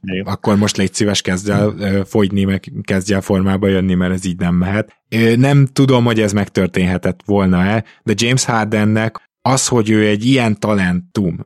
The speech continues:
Speaker 2: és közben pedig ennyire nem figyel magára, az valahol egy kicsit, ö, felcseszi az agyam. Én kicsit hiszek is abban, hogy az egyik legnagyobb bűn, amit elkövethetünk, hogyha a saját tehetségünket nem használjuk föl.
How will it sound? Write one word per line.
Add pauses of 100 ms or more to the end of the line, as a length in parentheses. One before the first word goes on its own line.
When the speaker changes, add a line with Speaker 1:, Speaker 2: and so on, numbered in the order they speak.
(100)
Speaker 2:
és
közben
pedig
ennyire
nem
figyel
magára,
az
valahol
egy
kicsit,
ö,
felcseszi
az
agyam.
Én
kicsit
hiszek
is
abban,
hogy
az
egyik
legnagyobb
bűn,
amit
elkövethetünk,
hogyha
a
saját
tehetségünket
nem
használjuk
föl.